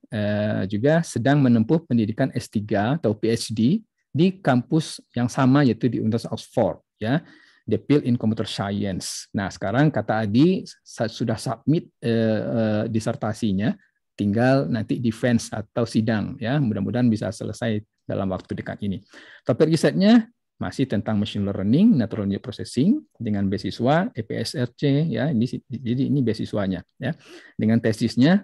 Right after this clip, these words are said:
atau disertasinya Scalable Syntactic Inductive Basis, Basis for Neural Language Model, ya. Nah, ini ada kampus Universitas Oxford yang seperti tadi. Nah, ini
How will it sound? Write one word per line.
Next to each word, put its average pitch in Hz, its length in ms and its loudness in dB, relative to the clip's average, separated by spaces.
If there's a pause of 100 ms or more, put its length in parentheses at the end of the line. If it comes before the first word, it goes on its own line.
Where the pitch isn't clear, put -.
atau 110 400 -4
disertasinya 110 640 -2
Scalable 117 640 0
Syntactic 113 480 -4
Inductive 127 640 -4
Basis, 113 480 -4 (400)
Basis 123 400 2
for 117 160 0
Neural 113 400 2
Language 104 400 -6
Model, 98 640 -8
ya. 113 160 -8 (1600)
Nah, - 240 -8
ini 113 160 2
ada 104 160 -2
kampus 101 240 -6
Universitas 110 320 -4
Oxford 165 400 -2
yang 131 80 0
seperti - 320 -10
tadi. 113 280 -2 (1300)
Nah, 107 160 4
ini 120 320 6